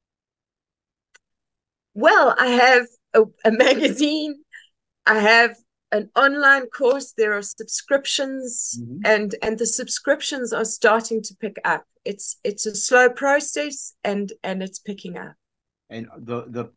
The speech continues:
Speaker 2: the comment I put up a few minutes ago, if you scroll up, you will see links to all of that. So you can subscribe. Um, you can get involved with the group page. You can join and all that other happy stuff.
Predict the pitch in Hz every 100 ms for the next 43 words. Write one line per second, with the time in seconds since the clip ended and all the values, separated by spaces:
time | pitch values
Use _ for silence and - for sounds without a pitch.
0 | - 117 - 135 139 143 131 120 131 131
1 | 123 120 127 123 135 170 170 180 185 196
2 | 156 120 113 107 - 123 127 131 147 110
3 | 110 107 - 113 107 123 123 - - 120
4 | 123 139 151 170 208 - _ _ _ _
5 | _ _ 113 113 110 113 104 - 101 -
6 | 117 113 120 156 220 _ _ _ _ _
7 | 101 104 104 98 101 104 107 104 98 107
8 | 101 113 110 107 101 92 - 156 247 -
9 | _ _ _ - 143 180 190 196 - -
10 | 104 101 101 - 135 185 220 208 _ _
11 | _ _ _ _ _ - 107 107 110 _
12 | _ _ _ - 117 131 135 120 107 -
13 | - - -